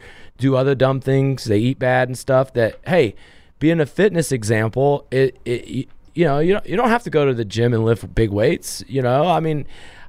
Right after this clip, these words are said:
I personally, uh, wasn't motivated to get ripped and shredded, but preparing for a fight has me in the best shape of my life because I don't wanna,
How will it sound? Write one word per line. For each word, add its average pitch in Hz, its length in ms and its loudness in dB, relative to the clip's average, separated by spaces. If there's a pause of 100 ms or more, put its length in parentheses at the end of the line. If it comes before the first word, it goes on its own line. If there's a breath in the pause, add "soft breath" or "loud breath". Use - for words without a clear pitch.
I 151 280 2
personally, 151 840 0 (220)
uh, 113 480 0 (140)
wasn't 151 480 -2
motivated 123 640 0
to 104 60 -6
get 123 260 2
ripped 117 380 0
and 107 140 -2
shredded, 127 380 0
but 113 240 0 (420 soft breath)
preparing 151 460 0
for 151 200 0
a 120 60 0
fight 143 500 0
has 123 280 2
me 135 240 0
in 123 120 2
the 110 60 0
best 123 240 2
shape 120 220 0
of 101 80 -4
my 98 120 -6
life 117 360 0
because 110 280 -4
I 123 80 0
don't 123 180 2
wanna, 120 320 0